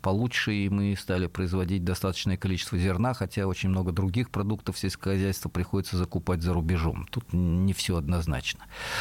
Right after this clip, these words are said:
У нас, э, живёт военно-промышленный комплекс, и мы продаём современные вооружения,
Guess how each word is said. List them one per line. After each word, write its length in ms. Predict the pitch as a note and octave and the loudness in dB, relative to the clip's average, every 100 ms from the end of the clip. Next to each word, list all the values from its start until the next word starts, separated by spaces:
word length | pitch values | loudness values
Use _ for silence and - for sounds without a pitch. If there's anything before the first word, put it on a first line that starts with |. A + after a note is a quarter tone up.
| - - | -6 0
У 120 | G#2 | 2
нас, 420 | B2 C3 - - | 2 0 -4 -4
э, 280 | G2+ F2 F2+ | 0 2 2
живёт 440 | F#2 G#2+ A#2+ A#2 | 2 2 0 -2
военно-промышленный 760 | G#2 G#2+ G2 G2+ G2+ G#2 - F#2+ | -2 0 0 0 2 0 0 -2
комплекс, 560 | - C3+ C3+ A2+ G2+ G#2+ | 0 -2 0 -2 -2 -2
и 20 | |
мы 140 | F#2 | -2
продаём 420 | - F2+ G2 F#2 | -2 0 0 0
современные 720 | E2+ G2 F#2 F#2+ G2 F2+ F2+ | 0 0 0 2 2 2 2
вооружения, 800 | E2+ E2+ E2+ E2 B2+ C#3+ A#2+ G#2 | 0 0 0 0 0 2 2 0